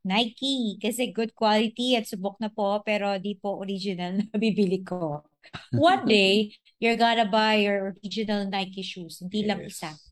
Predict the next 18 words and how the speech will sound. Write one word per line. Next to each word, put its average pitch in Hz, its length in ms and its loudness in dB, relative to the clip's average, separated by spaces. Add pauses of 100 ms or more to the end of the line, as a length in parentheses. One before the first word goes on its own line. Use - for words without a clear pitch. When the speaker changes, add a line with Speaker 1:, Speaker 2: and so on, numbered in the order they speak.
Speaker 2:
Mm-hmm. 214 200 0
Speaker 1:
Siyempre, 208 280 0
dalawa. 202 360 0 (160)
Magkapaa. 185 680 -6
<laughs> 120 640 2 (120)
Speaker 2:
<laughs> - 540 -6
Speaker 1:
Go, 233 220 0
Christian. 220 560 2
Speaker 2:
Si 110 240 2
Marinel 104 560 4
Pajardo 104 440 0
Chai, 123 380 2
Nestle 120 480 2
po 151 160 0
pagdating 110 400 -4
sa 107 140 -4
plain 120 360 -2
coffee 120 640 0